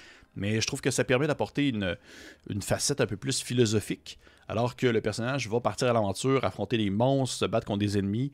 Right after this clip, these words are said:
il s'est peut-être déjà questionné sur sa mortalité, ou du moins là il le fait, puisque c'est la vingtième question de cette liste. Bref, je trouve que ça, ça clôt bien la série du jeu des vingt questions,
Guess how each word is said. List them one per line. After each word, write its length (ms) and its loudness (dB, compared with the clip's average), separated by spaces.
il 80 -6
s'est 160 0
peut-être 280 0
déjà 220 0
questionné 460 -4
sur 240 -6
sa 140 0
mortalité, 760 0
ou 100 -6
du 100 -6
moins 180 0
là 140 2
il 140 4
le 80 0
fait, 180 0
puisque 320 -6
c'est 180 -2
la 60 -10
vingtième 460 -4
question 400 -4
de 80 -2
cette 260 -6
liste. 400 -4
Bref, 200 0
je 60 -2
trouve 220 -4
que 80 -2
ça, 340 4
ça 160 -2
clôt 360 2
bien 360 0
la 160 0
série 480 -2
du 140 -10
jeu 240 -4
des 160 -4
vingt 180 -6
questions, 480 -4